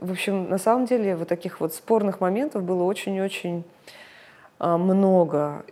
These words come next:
И в, а, Эфес, он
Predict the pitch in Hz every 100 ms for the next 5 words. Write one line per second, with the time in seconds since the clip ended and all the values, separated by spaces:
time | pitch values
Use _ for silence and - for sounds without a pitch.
0 | - 165 170 165 165 160 156 156 151 156
1 | - - - 160 160 160 160 170 240 247
2 | - 196 196 190